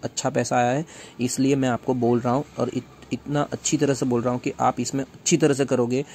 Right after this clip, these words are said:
तो आपका, जैसे ही आपका जब root बढ़ेगा, जब आपके members बढ़ेंगे, आपकी income दुगनी, तिगनी, चौगुनी बढ़ती ही जाएगी। Thank you so much, आपने इतना time दिया इसके लिए। लेकिन सोचना और अच्छी तरह से ज्वाइन करना। मैं आपको मेरा contact number भी यहाँ पे लिख रहा हूँ,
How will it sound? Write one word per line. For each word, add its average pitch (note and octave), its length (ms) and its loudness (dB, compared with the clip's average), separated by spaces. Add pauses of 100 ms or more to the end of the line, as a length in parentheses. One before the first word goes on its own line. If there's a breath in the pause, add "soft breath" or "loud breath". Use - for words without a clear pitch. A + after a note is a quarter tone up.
(240 loud breath)
तो B2+ 60 2
आपका, B2 400 4
जैसे B2+ 380 0
ही D#3+ 80 4
आपका D#3 220 0
जब C#3+ 180 2
root D3 240 6
बढ़ेगा, B2+ 400 4
जब B2 140 0
आपके B2 220 -2
members C3 420 4
बढ़ेंगे, B2 420 2 (340 loud breath)
आपकी B2+ 260 0
income B2 300 0
दुगनी, C3 380 2
तिगनी, B2 380 0
चौगुनी A#2+ 360 0
बढ़ती B2 500 0
ही C3+ 180 0
जाएगी। G#2 460 -4 (400 loud breath)
Thank B2+ 260 0
you C3+ 120 2
so C3+ 60 2
much, C#3+ 220 -2 (260 loud breath)
आपने B2 340 2
इतना B2 200 -2
time A#2+ 260 0
दिया A#2+ 140 2
इसके B2 200 -2
लिए। C#3 180 0
लेकिन B2+ 300 0
सोचना C#3 560 -2
और C3 80 0
अच्छी - 260 -2
तरह C3 160 0
से C3 80 0
ज्वाइन B2 240 0
करना। B2+ 240 2
मैं B2+ 140 0
आपको A#2 200 -2
मेरा B2 200 0
contact A#2+ 360 0
number A#2+ 220 0
भी B2 100 0
यहाँ A#2+ 140 0
पे A#2+ 80 0
लिख A#2+ 200 0
रहा B2 120 2
हूँ, D#3 80 -2